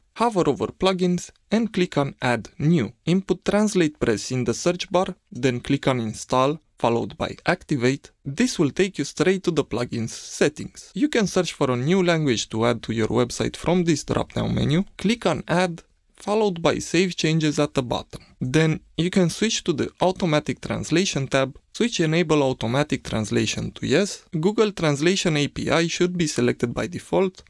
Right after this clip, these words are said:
Paste your A P I key here. If you need help with fetching a Google Translate A P I key, check out the video linked in the right corner.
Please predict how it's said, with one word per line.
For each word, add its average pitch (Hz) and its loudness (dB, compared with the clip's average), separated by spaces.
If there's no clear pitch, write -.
Paste 190 0
your 135 4
A 135 4
P 120 -4
I 113 -2
key - -4
here. - -8
If 175 0
you 208 4
need 214 0
help 233 -2
with 151 0
fetching 160 0
a 123 -2
Google 131 2
Translate 131 -2
A 143 2
P 143 2
I 151 2
key, 107 -6
check 202 -2
out 208 0
the 139 2
video 131 2
linked 156 2
in 165 2
the 120 0
right 104 -6
corner. 127 0